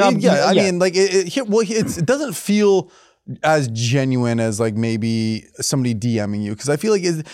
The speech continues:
Speaker 2: this, I think I even said it before, it feels like Facebook Marketplace. You both match, and you're like, "Hey," and they're like, "Hey," and you're like, "You're attractive," and then just nothing. And then you're like, "I,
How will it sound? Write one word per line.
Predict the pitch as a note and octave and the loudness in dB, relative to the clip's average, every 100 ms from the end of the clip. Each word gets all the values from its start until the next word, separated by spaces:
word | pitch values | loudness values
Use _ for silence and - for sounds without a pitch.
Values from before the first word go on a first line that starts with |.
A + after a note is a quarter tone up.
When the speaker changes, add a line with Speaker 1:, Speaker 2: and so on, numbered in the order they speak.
| - - | -18 -4
Speaker 2:
this, | A#3+ C4 | -2 0
I | F#3+ | 0
think | F#3+ B3+ | 0 0
I | G#3 | 0
even | E3 | 0
said | F#3 | 0
it | D#3 | -2
before, | D#3 D#3 | 0 -2
it | |
feels | B2 A#3+ A3+ | 0 0 0
like | F#3+ A3 | -4 0
Facebook | D3 C#3+ F3 | 0 2 0
Marketplace. | E3+ A#3+ G3+ C3+ G2+ G#2 D#3+ | 2 0 -2 -2 -2 -2 -2
You | F3+ | 2
both | F3+ F#3+ | 2 2
match, | E3+ F#3 | 2 0
and | G#3+ | 0
you're | G3+ | 0
like, | F3+ | 0
"Hey," | - D4 B3+ D3+ | 2 4 4 2
and | |
they're | F3 | 0
like, | E3 | 0
"Hey," | D3 C4+ B3 | 2 4 4
and | E3+ | 2
you're | F3 | 2
like, | E3+ D#3 - - | 0 -2 -12 -2
"You're | B3+ E4+ | 2 2
attractive," | B3+ D#4+ C#4+ F3+ D3 | 4 2 2 0 0
and | E3 F#3 | 0 2
then | G3 | 2
just | F#3 F#3 | 2 2
nothing. | F#3+ D#3+ A2+ E2 - _ - | 2 2 -2 -8 -14 _ -2
And | D#3+ E3 | 0 2
then | |
you're | E3 | 2
like, | D#3 | 2
"I, | D#3 | 0